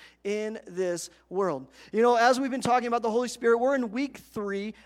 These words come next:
of it, and today we get to talk about spiritual gifts. But up to this point, we've talked about this idea of who is the Holy Spirit. Week one, we talked about this idea that the Holy Spirit is a person. Jesus refers to him as a he,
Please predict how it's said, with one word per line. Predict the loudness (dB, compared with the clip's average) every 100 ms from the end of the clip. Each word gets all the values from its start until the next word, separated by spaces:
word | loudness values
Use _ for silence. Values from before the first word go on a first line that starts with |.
| 0
of | 4
it, | 4
and | 2
today | 0 4 4
we | 4
get | 2
to | 0
talk | 0 -2 0
about | 0 0
spiritual | -6 -4 -4 -4 -2
gifts. | 0 -2 0
But | 0
up | 0 -4
to | -8
this | -8 -8
point, | -6 -6
we've | -6 -4
talked | -2 -2
about | -4 -4
this | -2
idea | -4 -2 -2
of | -2 -6 -16
who | 0 2
is | 2 -2 -2
the | -2
Holy | 0 -2
Spirit. | -4 -6 -6 -6 -14 _ _
Week | -2 0
one, | 0 0
we | 0
talked | 0 0
about | 0 -4
this | -4 -2
idea | -2 -2 -2
that | -2
the | -4
Holy | -4 -6 -6
Spirit | -8 -6 -2 -2 -4 -12 2
is | 4 4 2
a | -6
person. | -6 -8 -8 -8 -12 -16 _ _ _ -20 _
Jesus | -6 -4 -2 -4 -6
refers | -8 -2 -2 -2 -6
to |
him | -6 -6 -8 -8 -14 -20 -2
as | 2 4
a | 2
he, | 0 -4 -10 -10